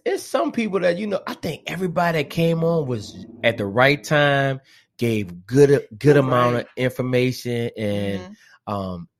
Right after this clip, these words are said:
Speaker 1: like, even with Grant Bowen, I mean, Grant Bowen, when he came in, you know, he, he did that, that little presentation and that good conversation. He talked about as a business owner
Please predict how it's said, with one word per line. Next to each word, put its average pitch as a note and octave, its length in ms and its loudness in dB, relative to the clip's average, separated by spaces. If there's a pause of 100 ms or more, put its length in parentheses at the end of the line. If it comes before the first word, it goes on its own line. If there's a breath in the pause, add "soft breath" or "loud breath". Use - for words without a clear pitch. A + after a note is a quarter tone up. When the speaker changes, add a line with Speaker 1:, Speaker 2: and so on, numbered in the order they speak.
Speaker 1:
like, A#2 280 -2
even D#3 260 0
with A#2 160 -2
Grant B2+ 340 0
Bowen, D3+ 580 4
I B2 80 0
mean, A#2+ 180 -4
Grant A#2+ 280 0
Bowen, D#3 480 4
when B2+ 120 -4
he D3 100 -4
came D3 440 2
in, D3 320 0 (360 loud breath)
you C#3 100 -6
know, C3 100 -2
he, C#3+ 220 -2
he D3+ 120 -4
did B2+ 220 -2
that, B2+ 300 2
that B2 160 2
little B2+ 160 2
presentation C3 680 -2
and G#2+ 160 -8
that G#2 160 -8
good B2 180 -4
conversation. A#2 560 -8
He B2+ 120 -12
talked B2+ 220 -4
about G#2 280 -4
as F#2+ 180 -8
a F#2+ 60 -18
business B2+ 380 -4
owner B2 500 -4